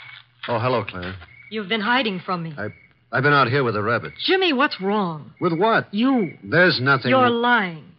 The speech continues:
Speaker 2: We grew up together, remember? We lived next to each other, Jimmy. We were going to be married.
Speaker 1: Hey, wait a minute. We still are, last I heard.
Speaker 2: You haven't heard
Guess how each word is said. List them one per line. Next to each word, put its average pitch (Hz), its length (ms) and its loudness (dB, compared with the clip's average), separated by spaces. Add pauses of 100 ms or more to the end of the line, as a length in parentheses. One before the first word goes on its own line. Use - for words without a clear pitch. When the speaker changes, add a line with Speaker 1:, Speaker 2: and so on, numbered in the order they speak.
(440)
Speaker 2:
We 233 160 -4
grew 208 220 -2
up 254 140 -4
together, 175 300 -6
remember? 196 440 -4 (360)
We 311 120 2
lived 349 180 2
next 330 280 -4
to 226 120 -6
each 202 140 -8
other, 185 180 -6
Jimmy. 165 300 -12 (500)
We 190 140 -4
were 190 120 -2
going 233 340 0
to 185 60 -4
be 180 140 -6
married. 190 480 -4
Speaker 1:
Hey, 151 260 0
wait 160 240 2
a 160 60 2
minute. 110 240 -2
We 135 140 0
still 151 260 0
are, 190 220 4
last 120 280 2
I 170 180 -2
heard. 107 280 -6 (220)
Speaker 2:
You 233 240 0
haven't 247 400 0
heard 214 480 0